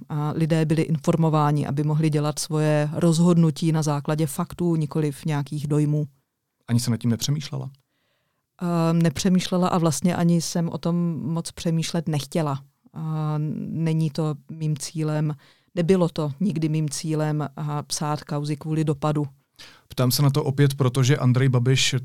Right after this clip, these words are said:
Speaker 2: tvrdí, že to bylo načasované. Asi se dalo čekat, že vytáhne tenhle argument. V nedělní debatě na C N N Prima News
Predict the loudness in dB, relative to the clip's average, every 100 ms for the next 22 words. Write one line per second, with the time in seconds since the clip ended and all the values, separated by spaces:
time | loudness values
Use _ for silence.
0 | -6 -4 -2 2 2 2 2 4 4 4
1 | 0 2 4 4 4 0 0 0 2 0
2 | -2 -2 -2 -2 -2 -2 -2 -2 -2 -2
3 | -2 -4 2 4 6 2 -2 -20 -20 -20
4 | -6 -2 0 2 2 4 4 4 0 0
5 | 0 0 0 2 2 4 4 6 4 2
6 | -2